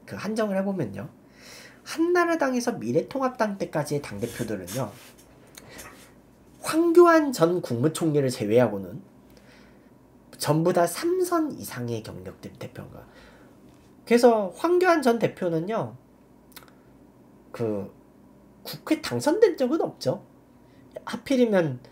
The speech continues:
상대, 경쟁 상대가 이낙연 의원이야. <laughs> 그래서 못 이겼죠. 그래서 황교안 대표 같은 경우는 그래도 의원 경력은 없어.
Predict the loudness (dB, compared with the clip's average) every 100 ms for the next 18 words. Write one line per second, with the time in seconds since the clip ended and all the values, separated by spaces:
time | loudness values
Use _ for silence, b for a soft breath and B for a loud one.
0 | B B B B -16 -6 0 6 6 6
1 | 0 4 4 2 0 2 4 2 2 2
2 | 4 4 2 2 0 0 -2 -4 -12 -20
3 | -20 -20 -20 -20 _ -20 _ -20 _ _
4 | -18 -14 -12 -12 -12 -2 0 2 0 -2
5 | 0 -2 -2 -6 -10 -20 -20 -20 -20 -20
6 | -20 -20 -20 -20 -20 -20 -20 -20 -20 -20
7 | B B B B B 2 4 2 2 2
8 | 4 4 2 0 2 4 4 0 -2 0
9 | -2 -2 -2 0 -2 B B B 0 2
10 | 4 4 2 0 0 -2 -2 -2 -4 -12
11 | -12 -12